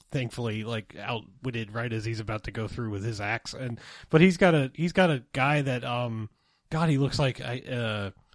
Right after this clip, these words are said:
there's that third guy that, like, always, there's, um, Brian Thompson, Adam Baldwin, and there's that third guy that is like, if you want the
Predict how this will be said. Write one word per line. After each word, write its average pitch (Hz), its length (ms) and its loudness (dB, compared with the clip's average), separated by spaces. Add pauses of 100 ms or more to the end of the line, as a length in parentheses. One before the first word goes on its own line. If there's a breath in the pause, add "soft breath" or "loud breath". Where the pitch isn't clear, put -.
(320 soft breath)
there's 147 280 6
that 151 200 4
third 170 320 4
guy 139 320 2
that, 107 200 -4
like, 113 180 -8
always, 117 420 -2
there's, 110 320 -6
um, 104 460 -4 (260)
Brian 131 240 2
Thompson, 123 480 0
Adam 120 300 -2
Baldwin, 117 320 -2
and 107 100 -4
there's 107 140 -2
that 101 180 -4
third 120 240 -2
guy 117 220 -2
that 104 120 -4
is 95 120 -8
like, 104 140 -4
if 110 180 -10
you 104 120 -6
want 117 280 -2
the 113 120 -2